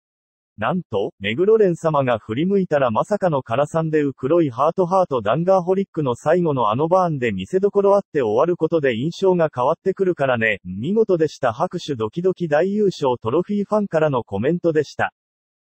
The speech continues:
そして生歌もダンスも完璧で九人で楽しそうにパフォーマンスをしてくれた。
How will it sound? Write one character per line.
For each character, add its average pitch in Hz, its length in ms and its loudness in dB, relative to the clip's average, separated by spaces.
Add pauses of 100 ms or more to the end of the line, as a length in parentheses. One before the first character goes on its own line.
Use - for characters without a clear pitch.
(160)
そ 127 140 -4
し - 100 -10
て 165 160 0
生 127 280 0
歌 202 180 0
も 170 160 2
ダ 143 160 2
ン 202 40 -4
ス 165 160 -8
も 127 140 0
完 139 260 -4
璧 180 240 -2
で 156 140 2
九 202 240 -2
人 160 220 0
で 113 180 0
楽 127 220 -2
し - 80 -10
そ 214 240 0
う - 20 2
に 147 140 0
パ 120 200 -2
フ 208 120 4
ォ 208 40 4
ー - 20 -2
マ 175 140 2
ン 143 40 -6
ス 131 160 -6
を 113 80 0
し - 120 -16
て 139 120 -2
く 131 100 -6
れ 123 120 0
た。 110 200 -4